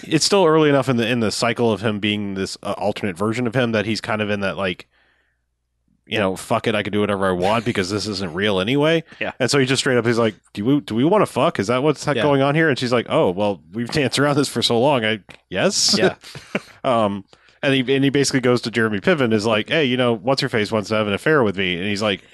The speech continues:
Speaker 2: <laughs>
Speaker 1: "Are you"
Speaker 2: He hands him a napkin and says, "Dri-, write her ad-, write her directions to her house
Speaker 1: Yeah.
Speaker 2: on this. I'm gonna go have sex with her."
Speaker 1: Yeah.
Speaker 2: And he's like, "Wait, what?" <laughs>
Speaker 1: And,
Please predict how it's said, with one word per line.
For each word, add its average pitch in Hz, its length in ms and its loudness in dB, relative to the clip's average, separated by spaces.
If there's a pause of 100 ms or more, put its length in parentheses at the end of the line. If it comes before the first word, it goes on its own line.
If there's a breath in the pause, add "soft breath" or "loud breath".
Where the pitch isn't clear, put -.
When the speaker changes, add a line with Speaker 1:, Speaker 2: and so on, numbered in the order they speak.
Speaker 2:
<laughs> - 140 -14
Speaker 1:
"Are 110 100 0
you" 151 160 4
Speaker 2:
He 233 80 4
hands 233 480 -2
him 196 300 -4
a 160 80 -6
napkin 156 440 -2
and 110 100 -2
says, 120 180 0 (360 loud breath)
"Dri-, - 220 0
write 240 220 2
her 220 100 4
ad-, 196 200 2
write 202 260 0
her 208 100 2
directions 180 460 0
to 160 80 2
her 143 100 4
house 139 200 0
Speaker 1:
Yeah. 127 80 4
Speaker 2:
on 104 40 -2
this. 113 160 -2
I'm 135 120 0
gonna 139 120 0
go 131 140 2
have 123 140 -2
sex 131 200 -2
with 113 100 -6
her." 90 120 -6 (100)
Speaker 1:
Yeah. 104 160 -2
Speaker 2:
And 78 140 -8
he's 208 140 -4
like, 131 120 -2
"Wait, 127 180 -2
what?" 139 240 0 (100)
<laughs> - 120 -20
Speaker 1:
And, 143 160 2